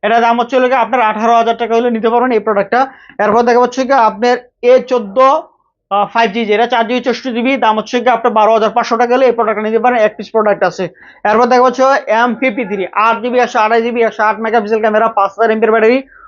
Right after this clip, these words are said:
বড় স্ক্রিনের ভিতরে বেস্ট লেভেলের একটা প্রোডাক্ট, খুবই সুন্দর। এটাতে চাইলে আপনার ব্লকিং ভিডিও সহ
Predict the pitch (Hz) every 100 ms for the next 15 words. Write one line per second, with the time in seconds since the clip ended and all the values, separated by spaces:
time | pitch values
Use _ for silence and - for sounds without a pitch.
0 | _ 175 233 262 240 - 254 247 233 226
1 | 208 233 233 240 226 220 226 196 202 233
2 | - 240 - 214 214 240 240 208 214 226
3 | 226 220 214 220 220 202 208 208 208 208
4 | 220 240 247